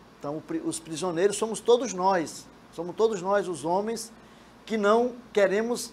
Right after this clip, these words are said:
ver a realidade, né? Quem é o homem liberto? Quem é aquele que se libertou da caverna? Os filósofos. Quem é o filósofo? Os fi-, o filósofo é aquele que, que busca o conhecimento,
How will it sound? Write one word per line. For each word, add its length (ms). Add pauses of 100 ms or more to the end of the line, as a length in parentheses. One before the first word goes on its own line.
ver 360
a 60
realidade, 720 (320)
né? 80 (680)
Quem 180
é 100
o 80
homem 260
liberto? 640 (160)
Quem 100
é 40
aquele 220
que 100
se 140
libertou 880 (140)
da 100
caverna? 520 (1080)
Os 200
filósofos. 1000 (1160)
Quem 160
é 60
o 60
filósofo? 720
Os 60
fi-, 140
o 120
filósofo 520
é 80
aquele 380
que, 340 (500)
que 120
busca 440
o 60
conhecimento, 840